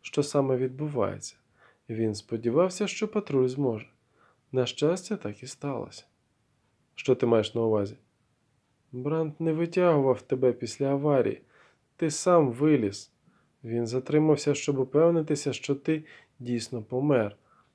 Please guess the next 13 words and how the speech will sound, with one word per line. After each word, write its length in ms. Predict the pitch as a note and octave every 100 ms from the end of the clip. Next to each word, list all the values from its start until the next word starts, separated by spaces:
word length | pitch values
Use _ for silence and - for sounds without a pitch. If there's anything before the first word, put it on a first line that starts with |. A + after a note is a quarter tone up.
| _
А 100 | A#2+
ти 180 | A#2+ G#3
виборсався, 760 | G3+ G#3 F#3 - F3+ E3+ - D3+
ще 220 | - G3+
й 40 |
виліз 340 | E3 D#3+ F3+ C#3
на 140 | B2
берег. 400 | A2+ A2 A2 - _ _ _ _ _ _
Він 180 | A#2+ D3
спустився 640 | - F#3 F3 F#3+ F#3 F3
перевірити 640 | F3 F3+ F#3 F#3 D#3+ D3+ D3+
твій 240 | D3+ E3+
стан 400 | D3 - D3 A2